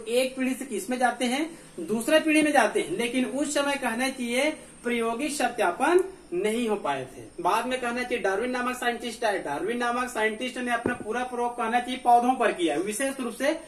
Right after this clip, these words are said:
मटर नामक पौधे पर किया है। उन्होंने जंतुओं पर या फिर मानव पर अपना प्रयोग नहीं किए थे। और अभी कहना चाहिए लगभग दो हज़ार बीस चल रहा है। दो हज़ार बीस में कहना चाहिए अधिकांश क्रोमोसोम, डीएनए, जीन, अधिकांश कहना चाहिए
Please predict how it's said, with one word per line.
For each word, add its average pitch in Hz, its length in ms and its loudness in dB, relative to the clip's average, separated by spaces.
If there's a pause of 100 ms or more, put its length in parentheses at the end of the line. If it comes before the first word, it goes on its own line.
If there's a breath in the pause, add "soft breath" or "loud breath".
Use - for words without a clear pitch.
(280 loud breath)
मटर 262 440 4
नामक 285 320 0
पौधे 202 300 4
पर 170 160 -2
किया 160 240 0
है। 151 80 -2
उन्होंने 247 420 2
जंतुओं 208 420 0
पर 277 320 0
या 226 100 6
फिर 240 160 -2
मानव 208 340 2
पर 262 120 0
अपना 247 220 2
प्रयोग 240 420 0 (300 loud breath)
नहीं 254 360 4
किए 156 220 2
थे। 135 140 -12 (140)
और 202 160 2
अभी 226 220 0
कहना 247 260 -2
चाहिए 247 180 -4
लगभग 226 500 0
दो 220 160 0
हज़ार 214 320 0 (100)
बीस 208 240 -2
चल 233 140 0
रहा 214 180 0
है। 208 200 -2 (340 loud breath)
दो 208 200 4
हज़ार 226 320 0
बीस 226 320 -6
में 226 120 -2
कहना 220 240 -2
चाहिए 220 260 -6
अधिकांश 208 680 -2
क्रोमोसोम, 208 840 0
डीएनए, 208 840 2
जीन, 208 340 -4 (160)
अधिकांश 214 460 0
कहना 247 280 -2
चाहिए 240 300 -2